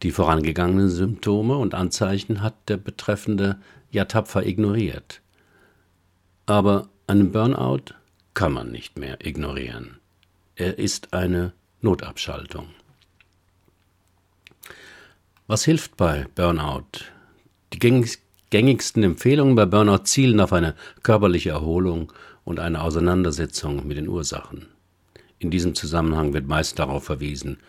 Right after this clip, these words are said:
Prävention ist die beste Methode, also Stressmanagement, Strategien lernen,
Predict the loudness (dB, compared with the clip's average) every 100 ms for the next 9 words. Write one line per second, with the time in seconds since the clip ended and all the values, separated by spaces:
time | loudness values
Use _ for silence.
0 | -20 _ _ _ -14 -12 -10 -8 -4 -2
1 | 0 -2 -6 _ _ -14 -12 -10 -10 -8
2 | -10 -10 -8 -2 -2 0 -4 -6 _ -14
3 | -12 -12 -16 -14 -6 0 0 0 -2 -2
4 | -2 -4 -4 -6 -2 0 0 0 0 2
5 | 4 4 4 2